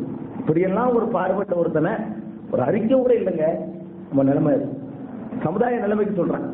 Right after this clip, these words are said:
அது மாத்திரம் இல்ல, இன்றைக்கு பத்திரிகைகள் திண்டுக்கல்ல யாரோ கொல்லப்பட்டாங்க, புதுப்பேட்டையில கொல்லப்படுறாங்க, உத்தமபாளையத்துல கொல்லப்படுறாங்க.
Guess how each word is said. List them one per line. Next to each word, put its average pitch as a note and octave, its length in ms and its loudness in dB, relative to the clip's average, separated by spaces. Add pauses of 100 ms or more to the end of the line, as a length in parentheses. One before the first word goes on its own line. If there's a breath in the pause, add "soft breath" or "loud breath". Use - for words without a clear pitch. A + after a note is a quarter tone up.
(640)
அது E3+ 160 2
மாத்திரம் F#3 340 -2
இல்ல, C#3 120 -2 (840)
இன்றைக்கு E3+ 280 4
பத்திரிகைகள் E3+ 560 2 (1800)
திண்டுக்கல்ல F3 540 2
யாரோ E3+ 240 0
கொல்லப்பட்டாங்க, E3 520 0 (1160)
புதுப்பேட்டையில F#3+ 580 4
கொல்லப்படுறாங்க, F3 560 0 (800)
உத்தமபாளையத்துல G3 720 0
கொல்லப்படுறாங்க. F3+ 560 0